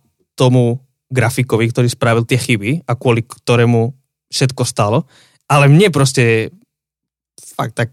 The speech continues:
tak nakladal, akože riadne nakladal dnes ráno. A, a otázka je,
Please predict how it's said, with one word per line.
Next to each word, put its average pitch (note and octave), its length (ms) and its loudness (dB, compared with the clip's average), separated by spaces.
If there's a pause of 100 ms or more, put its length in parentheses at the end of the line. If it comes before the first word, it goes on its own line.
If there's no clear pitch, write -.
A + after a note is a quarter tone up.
(140)
tak C3 220 -4
nakladal, D3+ 640 4
akože D#3+ 360 2
riadne D#3+ 400 2
nakladal D3 460 0
dnes C#3 180 2
ráno. B2 300 2 (1000)
A, D#3 300 2 (1000)
a C#3 120 -2
otázka G#3+ 640 0 (920)
je, C3+ 400 0